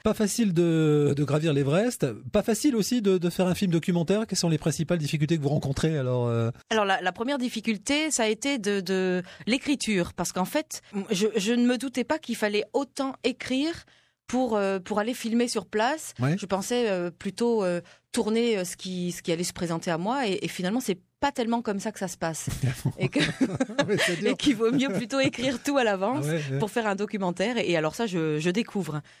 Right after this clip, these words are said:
Speaker 1: Le documentaire donc que vous réalisez sera, sera sur combien de temps, euh, sur, euh
Speaker 2: Bah, on n'en sait encore rien. Ça
Speaker 1: Ouais.
Speaker 2: sera, j'espère faire un vingt-six et peut-être un cinquante-deux minutes.
Speaker 1: Et oui, puis il y a aussi l'association Les Amis de Sunar.
Speaker 2: Alors voilà,
Speaker 1: Ouais,
Speaker 2: l'association
Speaker 1: ouais.
Speaker 2: des Ani-,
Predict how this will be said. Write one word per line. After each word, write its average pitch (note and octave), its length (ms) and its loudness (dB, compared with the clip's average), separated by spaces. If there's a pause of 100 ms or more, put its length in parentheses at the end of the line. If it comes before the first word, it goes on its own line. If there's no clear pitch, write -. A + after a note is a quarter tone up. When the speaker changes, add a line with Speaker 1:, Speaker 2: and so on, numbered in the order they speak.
Speaker 1:
Le D3+ 140 2
documentaire F3 560 2
donc E3 240 2
que D#3+ 80 2
vous C#3+ 100 2
réalisez D3 320 2
sera, C#3 600 2
sera B2 200 0
sur C#3 160 0
combien C#3 280 2
de C#3 60 0
temps, D#3+ 340 0
euh, C3 80 0
sur, A#2+ 240 -2
euh A#2 240 0
Speaker 2:
Bah, F3 160 4
on F3 80 -4
n'en F3+ 100 0
sait - 140 -2
encore G3+ 220 -2
rien. F#3 280 0
Ça - 200 -2
Speaker 1:
Ouais. A#2 60 0
Speaker 2:
sera, E3+ 300 0 (400)
j'espère F3+ 460 0
faire F3+ 160 0
un F3 80 2
vingt-six F#3 460 -2
et - 40 2
peut-être G#3 340 -4
un G3 40 -4
cinquante-deux F3+ 420 -2
minutes. F#3 460 -4 (240)
Speaker 1:
Et B2 60 4
oui, D3+ 100 4
puis D3 140 -2
il C3+ 300 -2
y C3 60 4
a B2+ 60 4
aussi C3 180 2
l'association C3 480 0
Les B2 140 0
Amis B2+ 100 0
de A2+ 60 -6
Sunar. F#3 360 0 (440)
Speaker 2:
Alors A3 160 4
voilà, A3+ 220 2
Speaker 1:
Ouais, F#3 40 2
Speaker 2:
l'association B3+ 540 0
Speaker 1:
ouais. B3 100 2
Speaker 2:
des A3 60 2
Ani-, A3 180 0